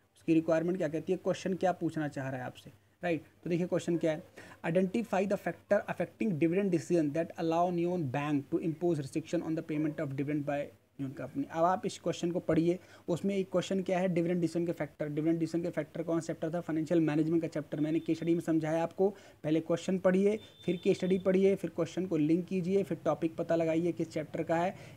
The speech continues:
ये फाइनेंशियल management का chapter है जिसमें कौन सा topic है, Dividend decision,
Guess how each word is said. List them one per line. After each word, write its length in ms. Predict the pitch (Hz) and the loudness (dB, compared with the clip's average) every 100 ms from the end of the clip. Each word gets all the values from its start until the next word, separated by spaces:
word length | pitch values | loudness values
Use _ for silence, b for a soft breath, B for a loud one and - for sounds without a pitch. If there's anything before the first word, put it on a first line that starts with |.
| 170 | -2
ये 80 | 160 | -2
फाइनेंशियल 460 | 156 160 160 180 | 0 0 0 0
management 480 | 160 151 156 170 180 | 0 0 0 0 0
का 120 | 180 | -2
chapter 400 | 170 170 - 180 | -4 -6 -2 0
है 100 | 185 | 0
जिसमें 280 | 170 - 170 | -2 -2 -4
कौन 200 | 160 156 | -2 -4
सा 140 | 156 | -2
topic 420 | 160 156 147 156 175 | -6 -4 -4 -4 -2
है, 160 | 202 B B - | -4 B B -4
Dividend 360 | 135 151 143 | 0 2 2
decision, 340 | 131 - 131 | 0 -4 -8